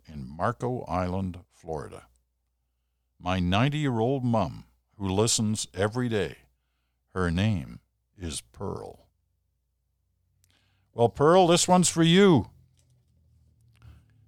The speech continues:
And you, and you, and you. Tough times for all of us. But I love the spirit so many of you show.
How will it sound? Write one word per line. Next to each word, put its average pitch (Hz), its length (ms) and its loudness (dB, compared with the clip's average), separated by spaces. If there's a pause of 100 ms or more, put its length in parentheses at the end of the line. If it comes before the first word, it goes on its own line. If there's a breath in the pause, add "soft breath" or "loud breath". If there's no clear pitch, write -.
(160)
And 76 160 -10
you, 120 380 0
and 80 140 -6
you, 110 340 -2
and 101 100 -2
you. 87 280 -6 (1900)
Tough 123 200 -2
times 110 400 0
for 110 160 -2
all 87 140 0
of 62 80 -12
us. - 260 -10 (1300)
But 82 300 -8 (1000)
I 82 40 -14
love 95 260 -4
the 82 80 -6
spirit 98 440 -4 (540)
so - 220 -6
many 90 260 -2
of 76 100 -10
you 78 140 -16
show. - 300 -12